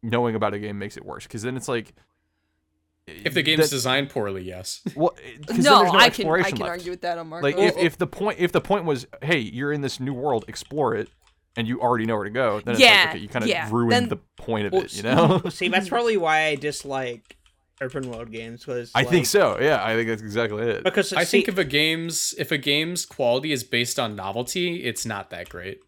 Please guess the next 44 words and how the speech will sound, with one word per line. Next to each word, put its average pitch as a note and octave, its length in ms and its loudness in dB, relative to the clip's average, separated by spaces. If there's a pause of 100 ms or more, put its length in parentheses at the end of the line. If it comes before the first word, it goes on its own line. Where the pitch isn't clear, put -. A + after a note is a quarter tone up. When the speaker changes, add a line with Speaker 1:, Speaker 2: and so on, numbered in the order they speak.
Speaker 1:
I D3 120 4
Speaker 4:
Yeah. D3 280 6
Speaker 1:
like A#2+ 100 -8
being B2+ 340 -4
lost. - 600 -6
Speaker 3:
I'm A3 100 -2
Speaker 1:
I A#3 80 0
Speaker 3:
gonna, B3 140 2
Speaker 1:
really A#3+ 100 6
Speaker 3:
I'm - 80 0
Speaker 1:
like A3 180 0
Speaker 3:
gonna A3+ 140 2
Speaker 1:
being G#3+ 80 4
Speaker 3:
argue F#3+ 180 0
Speaker 1:
lost A3+ 160 2
Speaker 3:
with B3 120 0
Speaker 1:
in - 60 0
Speaker 3:
you A3+ 80 0
on A3+ 100 2
that, A3+ 60 2 (100)
Speaker 1:
games. A3 60 -2
<laughs> - 0 -
Speaker 3:
Marcos. A#3 580 -2
I'm G3 80 -10
gonna G3+ 120 -4
argue F#3+ 300 -4
with, A3 160 -2 (300)
with G3+ 180 -12
you A3 180 -8 (440)
because, F#3+ 720 -2 (440)
um, F3+ 480 -2 (400)
I've F#3+ 220 -2
spoken A3 360 -6
about F#3+ 220 0
it F#3+ 140 -6
before. G3 520 2
I'm F#3 580 -6 (340)
the G3+ 80 -16
fucking F#3 580 -6
Outer F#3 240 -2
Wilds F3+ 460 -2
fanboy, F#3+ 760 -4
fangirl, F#3 460 -2
whatever. F#3 460 -4